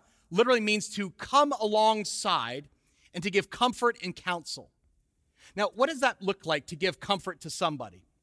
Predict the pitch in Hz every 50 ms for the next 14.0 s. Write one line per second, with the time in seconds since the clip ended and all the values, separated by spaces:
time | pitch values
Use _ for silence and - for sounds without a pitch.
0 | _ _ 180 - - 233 247 226 233 220 202 180 139 - - 151 175 185 196 180
1 | 185 190 180 156 147 - - - 175 175 - _ _ _ _ _ _ _ - 170
2 | 180 180 175 165 156 - - - 151 143 160 160 _ _ _ _ _ _ _ _
3 | _ _ 180 190 185 180 165 180 185 123 - _ _ _ _ _ _ _ _ _
4 | _ _ _ _ _ _ _ - 170 170 - 165 226 233 226 196 185 202 226 220
5 | 208 196 - - - - 214 208 190 170 160 160 156 156 156 147 - - 240 -
6 | - 175 170 170 - _ - 170 185 175 151 131 135 135 127 - _ _ - 139
7 | 131 143 143 143 135 127 110 95 85 80 82 _ _ _ _ _ _ _ _ _
8 | _ _ _ _ _ _ - - - 202 202 190 196 180 190 208 226 233 220 202
9 | 196 175 180 214 196 175 190 208 208 202 - 170 175 190 185 180 170 160 151 151
10 | 143 120 87 80 _ _ _ _ _ _ _ _ _ _ _ _ _ _ _ _
11 | _ - 147 - - - 214 - _ - - 226 185 127 - - 156 147 160 175
12 | 165 - - - 226 226 233 214 180 156 139 139 139 - 165 190 202 175 165 185
13 | 196 196 180 151 156 151 160 165 - - - _ - 160 160 - _ - 113 131